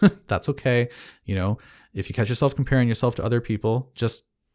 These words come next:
let it go. Just, just stop doing it. That's all. You don't need to judge yourself. You don't need to be mad at yourself. You don't, don't need to be down on yourself. Just,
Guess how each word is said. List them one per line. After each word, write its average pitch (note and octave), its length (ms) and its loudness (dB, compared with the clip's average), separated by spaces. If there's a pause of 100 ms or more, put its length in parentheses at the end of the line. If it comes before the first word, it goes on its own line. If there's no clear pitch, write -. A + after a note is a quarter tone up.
(440)
let G#2 140 -2
it A#2+ 80 -6
go. G#2+ 200 -2
Just, - 300 -14
just - 340 -18
stop - 240 -6
doing B2+ 200 2
it. - 160 -10
That's - 180 -10
all. - 300 -8
You A2 80 -6
don't G#2+ 100 -4
need C3 120 -2
to C3+ 40 -8
judge B2+ 200 0
yourself. A#2+ 340 -2
You G2+ 60 -6
don't G2+ 100 -6
need A2 60 -6
to A#2 80 -4
be B2 80 0
mad A2 240 2
at G#2+ 80 -4
yourself. A2 360 -4
You G2 60 -6
don't, - 300 -10
don't G2 180 -6
need A#2 100 -4
to B2 60 -4
be B2 80 -4
down A2+ 300 0
on A2 80 -2
yourself. A#2+ 420 -6
Just, - 200 -8